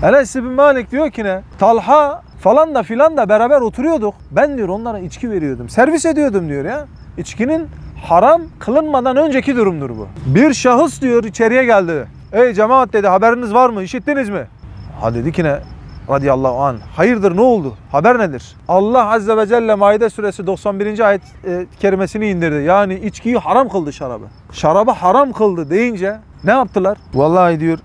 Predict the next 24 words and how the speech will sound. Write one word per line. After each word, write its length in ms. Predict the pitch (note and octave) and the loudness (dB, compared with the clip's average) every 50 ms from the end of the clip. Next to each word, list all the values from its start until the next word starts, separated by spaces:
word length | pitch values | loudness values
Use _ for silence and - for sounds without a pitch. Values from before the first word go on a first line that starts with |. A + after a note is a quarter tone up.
| - - - - | -16 -12 -6 -4
farklı 280 | D3+ D3+ - G3+ F#3 | -4 -2 -2 -2 0
rivayetler 440 | F#3 F3+ F3+ F3 E3+ - - F#3+ F#3 | 0 2 2 2 2 2 2 0 2
var. 140 | F3+ E3+ D3 D3 | 2 0 -2 -4
Bu, 240 | D#3+ F3 D3+ D3 C#3 | -6 -6 -6 -4 -2
bu 100 | F3+ G#3 | 0 0
rivayette 480 | G#3 F#3 G3 G3 G3 F#3 - G#3 F#3+ | 2 2 4 4 2 2 0 -2 -2
diyor 200 | E3 G3 B3 B3+ | 0 -2 -4 -4
ki 140 | G3+ - F#3+ | -4 -6 -6
ne? 160 | F#3 E3+ E3+ - - - - - | -6 -8 -10 -12 -18 -20 -12 -8
Talha 320 | - B2+ C3+ B2+ F3 F3 | -6 -4 -2 0 0 2
radıyallahu 440 | E3+ E3 D#3 E3+ E3 E3+ F3 F3 E3 | 2 2 0 0 -2 -2 0 -2 -2
anh 240 | E3+ F3+ - - C#3+ | -2 -4 -6 -8 -6
Enes'e 260 | D3+ D#3+ - - E3 | -6 -4 -4 -4 -2
dedi 180 | D#3+ E3+ F3 E3+ | -2 -2 -2 -2
ki, 100 | F3+ C3+ A2 | -4 -4 0
"Ey 240 | A3+ A3+ B3 B3 A#3 | 2 2 4 4 2
Enes, 420 | A3 B3+ C#4+ C#4 B3+ F3+ - - - | 2 2 2 0 0 -4 -8 -10 -8
o 100 | F#3+ F#3 | -8 -6
testilerdeki 720 | - A3 G3+ - - A#3 G#3+ A3 A3 F#3+ G#3+ - A#3 F#3 | -6 -6 -8 -6 -6 -4 -2 -2 0 -2 -2 -4 -6 -8
bütün 300 | G3 - - E4 F4 D#4 | -8 -4 0 0 0 0
şarapları 520 | A#3 - A3+ A3 G#3 F#3 - G3+ F#3+ F#3+ E3+ | 2 0 0 2 0 0 0 0 0 0 0
dök 200 | E3+ D3 - E3 | -4 -6 -6 -6
ve 60 | C#3 | -8
kır." 180 | - C#3 - | -8 -8 -12